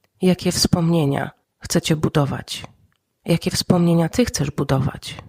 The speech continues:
Jakie wspomnienia chcesz tworzyć? Za kilka lat usiądziecie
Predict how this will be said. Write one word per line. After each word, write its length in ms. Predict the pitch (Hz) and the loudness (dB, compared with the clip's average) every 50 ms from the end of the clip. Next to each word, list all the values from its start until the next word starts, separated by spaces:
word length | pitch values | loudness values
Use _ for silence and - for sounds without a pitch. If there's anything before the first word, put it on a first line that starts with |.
| - - _ _ _ _ _ _ _ _ _ - | -20 -20 _ _ _ _ _ _ _ _ _ -2
Jakie 240 | 185 175 165 - 175 | 0 0 0 0 -2
wspomnienia 560 | - - - - 180 165 160 156 147 156 156 | -2 -2 0 2 2 2 2 2 0 0 -2
chcesz 260 | 147 - - 185 - - | -4 -4 -4 -6 -4 -2
tworzyć? 680 | - - 180 156 143 143 135 131 - - - - - - - - - _ _ _ _ _ _ _ _ _ _ _ _ - | 0 2 2 2 0 -2 -6 -8 -10 -12 -14 -14 -16 -18 -20 -20 -20 _ _ _ _ _ _ _ _ _ _ _ _ -10
Za 120 | 196 190 | -8 -8
kilka 260 | - - 214 - - 185 | -6 -6 -6 -4 -4 -2
lat 180 | 185 185 - | -2 -2 -2
usiądziecie 760 | 175 165 - 175 165 160 156 170 170 - - 175 170 175 175 | -2 0 2 2 2 2 2 0 -2 -2 -2 -2 -2 -2 -4